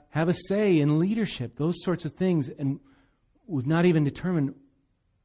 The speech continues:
is this person in Christ? And so that's, I think that's part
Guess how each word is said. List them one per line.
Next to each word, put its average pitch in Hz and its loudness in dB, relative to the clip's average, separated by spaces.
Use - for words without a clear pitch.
is 131 -4
this 151 -8
person 135 -4
in 127 0
Christ? - -14
And 120 -4
so 139 -2
that's, - -4
I 139 -8
think 151 -4
that's 131 -4
part 156 -4